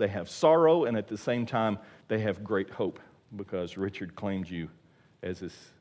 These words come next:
his heavenly Father. He was washed in the blood of the Lamb. He belongs to you, and so there is great hope there. Lord, for those that are here that are, um, struggling, we ask that they would,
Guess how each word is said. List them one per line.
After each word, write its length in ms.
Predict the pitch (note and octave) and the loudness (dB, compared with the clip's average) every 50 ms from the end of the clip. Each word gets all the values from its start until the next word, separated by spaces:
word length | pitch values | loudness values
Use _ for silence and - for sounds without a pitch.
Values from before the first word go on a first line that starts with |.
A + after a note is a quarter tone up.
| _ _ _ - | _ _ _ -10
his 160 | F#2 G2 - | -10 -8 -2
heavenly 320 | - G2 F#2 F#2+ F2+ F2 | -2 -2 -2 -2 -4 -6
Father. 420 | E2 - G2+ F#2 F2+ E2 D#2 C#2 - - - - D#2 | -2 -2 0 2 2 0 0 -4 -12 -14 -18 -18 -12
He 100 | D2+ F#2+ | -8 -8
was 140 | G2 F#2 - | -8 -6 -4
washed 360 | G2 G#2 G#2+ G#2 G#2 - - | 0 2 2 2 2 0 -4
in 100 | A2 F#2+ | -4 -2
the 60 | F#2+ | -2
blood 220 | F2+ G2+ G2 G2+ F#2+ | 0 2 2 2 2
of 80 | F2+ | 0
the 60 | E2+ F2 | -2 -2
Lamb. 400 | E2 G2 G2 G2 F#2+ F2 E2+ - - - _ - - - _ _ _ _ | -2 -2 0 0 -2 -2 -6 -10 -14 -20 _ -20 -20 -20 _ _ _ _
He 140 | - G#2 | -8 -6
belongs 400 | G2 F#2 F#2+ G2 G#2 G#2 G2+ - | -2 0 0 0 0 0 -2 -6
to 100 | - - | -6 -6
you, 220 | G#2 G2+ G2 G2 F2+ | -4 -2 -2 -2 -2
and 100 | F2 - | -4 -4
so 120 | A2 F2+ | -6 -4
there 180 | F2 F#2 F2+ F2+ | -2 0 -2 -2
is 100 | E2 E2 | -2 -4
great 340 | F2+ F#2 G2 F#2 F#2+ - - | -4 0 0 2 0 0 -4
hope 400 | - - - G#2 F#2 E2 - - - | -12 -6 -4 -2 -2 -4 -6 -10 -6
there. 300 | F2+ E2+ D#2+ D2 D2 - _ - _ _ _ _ _ _ _ - _ _ _ _ _ - | -6 -4 -4 -4 -8 -10 _ -20 _ _ _ _ _ _ _ -20 _ _ _ _ _ 2
Lord, 240 | G#2+ A#2 C3+ C#3+ - | 4 4 4 4 0
for 100 | B2 A2 | 0 2
those 220 | A2 B2 C#3 B2+ | 2 2 4 4
that 100 | C3+ A2 | 2 2
are 80 | G2 E2+ | 2 0
here 400 | - - C#3+ C#3+ D#3 D#3 D3+ C#3+ | -2 0 2 4 4 4 2 2
that 180 | A2+ G#2 F#2+ | 0 0 0
are, 200 | F#2+ F#2 F2 F#2 F#2+ - - _ _ _ _ _ - - | 0 -2 -4 -6 -10 -16 -18 _ _ _ _ _ -20 -18
um, 240 | F2+ G2 G2 G2 A2+ - _ | -16 -16 -14 -16 -16 -18 _
struggling, 680 | - - - - - C#3+ C#3+ A#2 C3 C3 A2+ G2+ F#2 G2 | -14 -14 -8 0 4 4 4 6 4 2 0 0 0 0
we 120 | A2 A2+ | 0 0
ask 280 | A2 G#2+ G#2+ G#2 - - | 2 0 0 -2 -2 -6
that 160 | F2+ E2 - | -6 -4 -2
they 100 | G2+ F#2+ | -2 0
would, 220 | G2 G2 F#2 E2 | 0 0 -2 -4